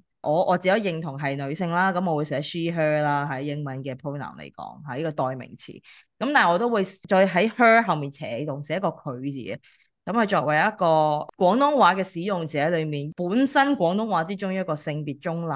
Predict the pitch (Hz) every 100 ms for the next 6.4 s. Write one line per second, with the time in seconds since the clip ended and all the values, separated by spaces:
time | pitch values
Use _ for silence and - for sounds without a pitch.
0 | 127 - 135 131 131 131 123 - 131 123
1 | 127 - 104 127 165 - - - 185 196
2 | - - 147 156 165 196 196 _ _ -
3 | 240 240 175 139 135 147 190 202 156 160
4 | 165 151 135 151 180 160 135 160 170 160
5 | 143 165 156 - - 160 165 147 147 143
6 | 160 156 139